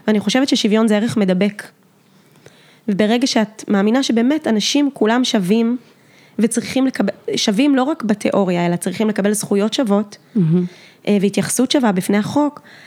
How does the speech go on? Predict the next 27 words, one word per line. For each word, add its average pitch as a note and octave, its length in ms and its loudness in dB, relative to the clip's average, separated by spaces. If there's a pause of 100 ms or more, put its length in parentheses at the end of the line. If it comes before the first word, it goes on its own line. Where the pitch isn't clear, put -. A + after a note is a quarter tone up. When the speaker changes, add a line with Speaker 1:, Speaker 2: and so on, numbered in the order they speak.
(160)
Speaker 1:
אז, F#3+ 320 0 (180)
אז F3+ 300 -2
למה A3+ 220 2
שתחשבי A3 400 0
את G#3+ 60 -2
זה A3 60 2
רק G3+ 220 0
על G#3 80 0
גברים F#3+ 320 2
ונשים? G3 260 0
למה F#3+ 140 2
שלא F#3 160 0
תחשבי F#3 280 -2
את F3+ 80 -4
זה F3+ 80 0
על F3 60 -2
סטרייטים G3 380 -2
ולהט"בים, F#3 540 0
או G3 60 2
על, F3+ 120 0 (680)
אה, F#3 160 2
דתיים G3 320 2
וחילונים, G#3 380 0
או A3+ 40 2
על G3 60 2
יהודים F#3+ 320 2
וערבים? F#3+ 480 0